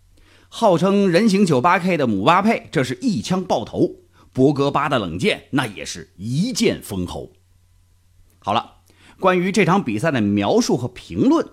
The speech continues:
我们就到此为止吧。因为关于本场比赛的评论，此后会铺天盖地。我这时候啊，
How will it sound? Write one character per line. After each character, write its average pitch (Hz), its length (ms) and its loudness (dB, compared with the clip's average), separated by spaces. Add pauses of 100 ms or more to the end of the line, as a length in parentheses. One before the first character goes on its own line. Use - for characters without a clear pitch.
(100)
我 92 160 0
们 98 100 2
就 127 120 0
到 120 240 -2
此 - 180 -14
为 78 180 -8
止 - 160 -12
吧。 - 200 -18 (400)
因 151 160 6
为 165 100 6
关 180 180 4
于 165 140 0
本 165 260 2
场 196 240 0
比 87 280 -6
赛 190 160 0
的 131 40 -2
评 107 220 0
论， 160 180 2 (360)
此 90 240 -10
后 - 340 -2
会 90 160 -6
铺 214 340 -2
天 143 220 2
盖 139 180 0
地。 - 220 -10 (960)
我 131 200 4
这 247 240 2
时 98 120 -8
候 85 100 -6
啊， 76 220 -10